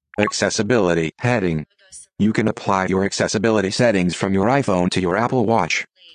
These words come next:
VoiceOver, switched button, on. VoiceOver speaks items on the screen. Bullet tap once to select an item.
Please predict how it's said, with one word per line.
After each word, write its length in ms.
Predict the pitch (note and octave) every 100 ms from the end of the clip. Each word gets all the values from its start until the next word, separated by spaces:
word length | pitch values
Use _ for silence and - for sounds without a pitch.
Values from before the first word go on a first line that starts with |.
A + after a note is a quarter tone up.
| _ _ _ _ _ _ _ _ - - _ _ _ _ -
VoiceOver, 680 | G2 B2+ B2 F#2+ E2+ E2+ D#2+ -
switched 400 | - B2 C#3 -
button, 340 | A#2 F2+ D#2 D2+
on. 340 | A#2+ A#2 E2 D2+ _ _ _ _ _ _ -
VoiceOver 540 | G#2+ C3 B2 B2 A#2 A2+
speaks 300 | - A#2+ G#2
items 320 | G#2+ A2+ A2
on 120 | G2+
the 100 | G2
screen. 440 | - C#3 A#2+ G2 G#2+ _ _ _ - -
Bullet 320 | G2 A#2+ B2+ -
tap 200 | A2 G#2
once 280 | A2+ B2+
to 120 | - G#2+
select 400 | A#2+ C3+ - F#2+
an 120 | G2
item. 300 | F#2+ F2